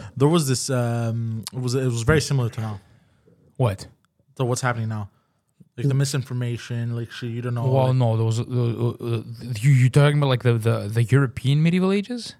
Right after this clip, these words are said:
Speaker 1: Uh, yeah.
Speaker 2: No, it was, it was completely different, and the, and, and the reason why
Speaker 1: No, but
Speaker 2: it happened was
Speaker 1: humanity had
Speaker 2: completely different.
Speaker 1: stagnated.
Speaker 2: Well, hu-, in some parts, yeah, humanity
Speaker 1: Yeah.
Speaker 2: has stagnated. But again, it's because they were just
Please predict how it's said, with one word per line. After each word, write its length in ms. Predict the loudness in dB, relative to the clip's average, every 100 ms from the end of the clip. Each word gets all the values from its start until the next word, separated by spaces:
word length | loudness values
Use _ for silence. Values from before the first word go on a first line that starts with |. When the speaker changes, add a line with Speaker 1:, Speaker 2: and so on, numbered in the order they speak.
| _
Speaker 1:
Uh, 260 | -6 -4 -4
yeah. 200 | -4 -6 -8 _ _ _ -4
Speaker 2:
No, 140 | -2
it 40 | 0
was, 160 | 0
it 100 | 0
was 200 | 2 2
completely 260 | 0 0 0
different, 300 | -2 -6 -6
and 160 | -4
the, 160 | -4 -2
and, 200 | -2 -2 -2
and 180 | 0
the 80 | 2
reason 300 | 4 4 4
why 80 | 4
Speaker 1:
No, 40 | 4
but 60 |
Speaker 2:
it 40 | 4
happened 240 | 2 4
was 80 | 2
Speaker 1:
humanity 60 | 2
had 200 | 0 0
Speaker 2:
completely 360 | 0 0 -2
different. 140 | -4 -10
Speaker 1:
stagnated. 520 | -16 _ _ _ 0
Speaker 2:
Well, 300 | 4 4 4
hu-, 200 | 0 -2
in 200 | -2 0
some 240 | 0 0 0
parts, 320 | 2 0 2
yeah, 160 | 0 0
humanity 340 | 0 0 2
Speaker 1:
Yeah. 40 | 2
Speaker 2:
has 100 | 0
stagnated. 320 | 0 2 2
But 100 | 4
again, 220 | 2 0 -4
it's 120 | -6
because 320 | -4 2 2
they 80 | 4
were 100 | 2
just 220 | 2 2